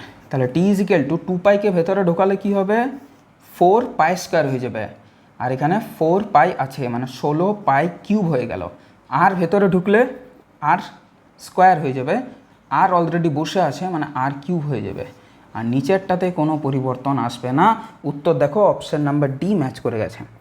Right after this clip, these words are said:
ষোলো পাই কিউব epsilon naught এম ওয়ান আর কিউ। আচ্ছা, এম ওয়ান এখানে কেন হচ্ছে? আচ্ছা, এই বেগটা কার হয়? যে ঘুরছে। কে ঘুরছে? এম ওয়ান। তাই এখানে আমাদেরকে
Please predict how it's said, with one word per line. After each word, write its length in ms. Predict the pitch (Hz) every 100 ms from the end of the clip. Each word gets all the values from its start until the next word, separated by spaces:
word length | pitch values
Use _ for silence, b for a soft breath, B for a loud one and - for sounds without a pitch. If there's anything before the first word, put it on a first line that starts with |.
| b b b
ষোলো 280 | - 196 226
পাই 200 | 180 180
কিউব 220 | 202 196
epsilon 460 | 165 - 156 156 156
naught 200 | 185 208 - -
এম 180 | 160 170
ওয়ান 260 | 180 214 233
আর 140 | 151 143
কিউ। 160 | 147 139
আচ্ছা, 180 | 160 -
এম 240 | 151 196 185 156
ওয়ান 220 | 202 233
এখানে 260 | 185 185
কেন 180 | 208 147
হচ্ছে? 480 | 135 135 117 - 117 104 b b b _
আচ্ছা, 320 | 113 - - - B B B B
এই 160 | - 214
বেগটা 300 | 196 202 214
কার 240 | 214 196
হয়? 240 | 196 214 254 - -
যে 220 | 139 208
ঘুরছে। 480 | 240 147 165 - 113 110
কে 160 | 190 214
ঘুরছে? 420 | 175 190 - 262 -
এম 200 | 156 139
ওয়ান। 180 | 120 117 - -
তাই 180 | 165 185 196
এখানে 240 | 151 - 151
আমাদেরকে 380 | 135 143 147